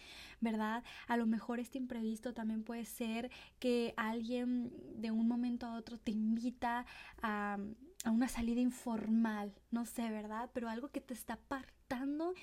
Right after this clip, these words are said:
de tu rutina y que no aporta nada a trabajar por tus prioridades, ¿verdad?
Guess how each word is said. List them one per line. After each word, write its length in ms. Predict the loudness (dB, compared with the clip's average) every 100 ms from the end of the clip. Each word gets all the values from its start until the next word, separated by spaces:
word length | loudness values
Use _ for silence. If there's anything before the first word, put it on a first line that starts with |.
| -12 -18 -20 _ -2
de 140 | -2
tu 220 | 4 2
rutina 640 | 2 -4 -4 0 2 2 0
y 60 |
que 120 | -2
no 120 | 0 -2
aporta 440 | -2 -4 -4 -2
nada 540 | 0 2 0 0 -4 -6
a 80 | -6
trabajar 400 | -4 -4 -4 -6
por 160 | -6
tus 200 | -6 -8
prioridades, 800 | -6 -2 0 2 0 0 -4 -6 -16 -20 -20 -18 -6
¿verdad? 340 | -2 0 0